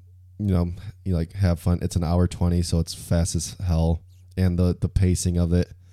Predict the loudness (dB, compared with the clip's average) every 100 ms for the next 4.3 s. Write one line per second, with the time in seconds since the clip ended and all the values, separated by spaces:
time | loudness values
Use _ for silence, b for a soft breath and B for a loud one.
0 | b b b b -20 -20 -20 -20 -20 -20
1 | -4 0 2 4 4 4 4 2 4 2
2 | 2 -2 -6 -8 -10 -8 -6 -6 -8 -10
3 | -10 -10 -10 -14 -18 -20 -20 -20 -20 -6
4 | -4 -4 -6